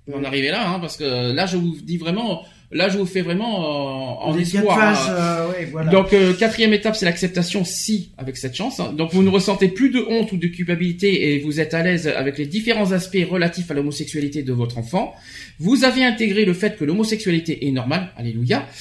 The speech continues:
Speaker 1: et vous ne ressentez plus de malaise avec les différentes dimensions de sa vie affective et amoureuse. Est-ce que oui ou non ? Donc là, donc toi, déjà, t'as, on connaît ta réponse, hein, c'est non.
Speaker 2: <laughs>
Speaker 1: Euh, Charlotte, est-ce que tu es en phase d'acceptation au niveau de tes parents ?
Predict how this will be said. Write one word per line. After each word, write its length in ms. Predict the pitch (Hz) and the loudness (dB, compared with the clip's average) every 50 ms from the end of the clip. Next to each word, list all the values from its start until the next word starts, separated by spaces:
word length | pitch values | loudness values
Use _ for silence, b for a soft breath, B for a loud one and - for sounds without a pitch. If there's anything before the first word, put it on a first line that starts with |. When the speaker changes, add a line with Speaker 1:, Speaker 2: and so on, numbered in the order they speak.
| B B B B 277 269 254 220 175 - | B B B B -10 -8 -8 -8 -4 2
Speaker 1:
et 140 | 180 208 | 4 4
vous 160 | 220 214 254 247 | 6 6 6 4
ne 80 | 226 | 4
ressentez 460 | 226 233 226 220 240 226 - - 202 | 4 2 2 0 0 -2 0 0 -2
plus 180 | 196 - 254 285 | 0 2 2 2
de 100 | 208 208 | 2 2
malaise 480 | 180 175 190 226 247 262 269 233 214 - | 2 2 2 2 2 2 2 0 -2 -2
avec 340 | - 165 160 180 202 196 - | -2 -2 0 0 0 0 -2
les 80 | 170 147 | -4 -4
différentes 540 | 143 180 185 - 180 175 170 208 - - 165 | -2 -4 -2 0 0 0 0 0 -2 -2 0
dimensions 480 | 170 175 170 170 175 - 214 226 226 | 0 0 0 0 -2 -2 -2 -2 -2
de 100 | 190 185 | -2 -4
sa 140 | 170 - 165 | -4 -2 -4
vie 180 | 160 170 - - | -4 -4 -4 -2
affective 520 | - 170 170 175 160 - - 139 135 - | -2 -2 -2 -2 -2 -2 -2 -2 -2 0
et 80 | 156 180 | 0 0
amoureuse. 360 | 202 190 160 120 117 110 - - | 0 0 0 0 -2 -4 -2 0
Est-ce 260 | - 214 220 220 - | 2 2 2 0 -2
que 120 | - - 175 | -4 -2 -2
oui 280 | 147 143 170 226 262 226 | -2 -2 -4 -6 -6 -2
ou 80 | 180 | 0
non ? 280 | 170 180 196 233 - 165 | 0 0 0 0 -2 -4
Donc 180 | 165 139 123 | -6 -6 -6
là, 120 | 139 143 143 127 | -4 -4 -4 -4
donc 280 | 127 127 127 127 123 123 | -4 -6 -6 -6 -6 -6
toi, 120 | 147 139 | -6 -6
déjà, 280 | 123 127 127 123 - - | -4 -2 -2 -2 -2 -4
t'as, 280 | - 117 110 120 117 - | -4 -6 -4 -4 -6 -4
on 140 | 120 123 123 | -2 -2 -2
connaît 180 | 120 131 131 123 | 0 -2 -2 -4
ta 120 | 123 127 | -4 -4
réponse, 360 | 113 117 113 123 233 277 - - | -4 -4 -2 -2 -4 -4 -2 -2
hein, 100 | 185 190 | -2 -2
c'est 120 | 180 - 139 | 0 0 2
non. 220 | 151 185 254 302 285 B | 2 2 2 2 0 B
Speaker 2:
<laughs> 60 | B B B B 262 220 127 - | B B B B -8 -8 -4 0
Speaker 1:
Euh, 220 | 123 151 160 160 160 | 2 4 4 4 4
Charlotte, 320 | 160 - 220 254 294 294 | 4 2 2 2 0 0
est-ce 120 | 254 226 - | -4 -6 -4
que 80 | 220 | -6
tu 160 | 208 - 254 | -4 -2 -2
es 20 | 277 | 0
en 160 | 247 202 190 | 0 0 -2
phase 180 | - 269 269 190 | -2 -2 -2 -2
d'acceptation 720 | 208 208 - - 285 - - 220 214 - - 302 302 - - | -2 -4 -4 -4 -6 -4 -2 -2 -2 -2 -2 -4 -4 -4 -4
au 100 | 185 185 | -2 -2
niveau 220 | 208 220 262 311 | 0 0 -2 -2
de 80 | 226 214 | -4 -4
tes 160 | 214 - 285 | -6 -6 -8
parents ? 360 | - - 156 117 107 104 104 | -6 -6 -6 -6 -8 -10 -14